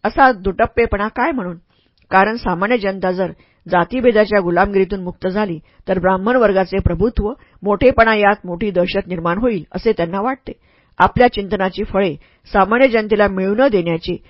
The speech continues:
हे बुद्धिमान वर्गाचे कपट कारस्थान ही एक अत्यंत लज्जास्पद घटना आहे. मॅथ्यू आर्नॉल्डच्या शब्दात सांगायचे म्हणजे, हिंदू दोन लोकांच्या मध्ये भटकत आहेत, एक मेलेल्यांचे जग व दुसरे जन्माला येण्यासाठी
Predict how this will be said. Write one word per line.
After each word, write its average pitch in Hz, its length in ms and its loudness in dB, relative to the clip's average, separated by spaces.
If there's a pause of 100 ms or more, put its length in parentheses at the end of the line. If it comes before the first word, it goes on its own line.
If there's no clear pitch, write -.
(200)
हे 226 160 6
बुद्धिमान 202 460 2
वर्गाचे 175 460 0
कपट 247 400 -2
कारस्थान 185 540 0 (120)
ही 214 200 2
एक 220 180 2
अत्यंत 240 500 -4 (340)
लज्जास्पद 202 680 2
घटना 190 360 -4
आहे. 262 160 -6 (500)
मॅथ्यू 208 560 2
आर्नॉल्डच्या 196 560 2
शब्दात 175 340 -2
सांगायचे 175 460 -4
म्हणजे, 196 360 -4 (340)
हिंदू 226 460 0
दोन 226 300 6
लोकांच्या 190 460 0
मध्ये 175 200 -2
भटकत 190 400 -4
आहेत, 214 220 -4 (480)
एक 233 240 6
मेलेल्यांचे 214 580 2
जग 170 220 -2 (360)
व 208 100 4
दुसरे 226 340 4
जन्माला 190 480 4
येण्यासाठी 180 520 -2